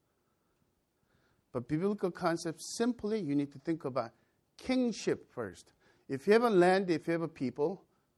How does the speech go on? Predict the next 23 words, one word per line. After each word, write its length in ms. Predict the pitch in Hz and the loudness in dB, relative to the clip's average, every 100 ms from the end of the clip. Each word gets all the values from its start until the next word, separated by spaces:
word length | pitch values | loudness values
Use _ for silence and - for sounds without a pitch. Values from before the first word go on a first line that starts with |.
| _ _ _ _ _ _ 127 | _ _ _ _ _ _ -12
if 120 | 127 | -6
you 80 | 185 | 0
don't 240 | 240 233 | 2 2
have 220 | 190 196 | 2 2
a 80 | 160 | 0
sovereign, 640 | - 190 175 156 113 85 - _ _ _ _ _ _ _ _ _ _ _ _ _ _ | -2 4 4 4 -4 -16 -20 _ _ _ _ _ _ _ _ _ _ _ _ _ _
king, 420 | - 240 143 90 98 | -4 -2 -2 -4 -10
kingship, 600 | - 226 233 - 127 90 - _ _ _ - | -6 -4 -4 -8 -8 -8 -10 _ _ _ -6
there's 220 | 135 139 | -4 0
no 160 | 156 170 | 0 0
kingdom. 400 | 196 175 117 78 _ _ _ _ _ _ _ _ _ _ _ _ _ | -2 -2 -4 -12 _ _ _ _ _ _ _ _ _ _ _ _ _
So 120 | 151 | 2
when 220 | 170 175 | 2 4
Bible 360 | 151 165 208 214 | 4 4 4 -2
talks 500 | - 190 196 - 196 | -4 0 0 -2 -4
about 540 | 165 165 156 147 143 _ _ _ | 2 4 6 4 0 _ _ _
kingdom 720 | - 247 240 214 175 151 151 | -4 -2 0 0 0 0 -2
of 240 | 143 143 139 | -4 -8 -2
God, 420 | 139 123 117 120 - _ _ - | 0 2 0 -6 -14 _ _ -6
we're 120 | 131 | -6
talking 320 | 165 180 170 | 0 -2 0
about 200 | 135 123 _ - | -6 -6 _ -10
kingship 720 | - 254 240 - - 165 - | -4 -2 -2 -4 -2 -2 -4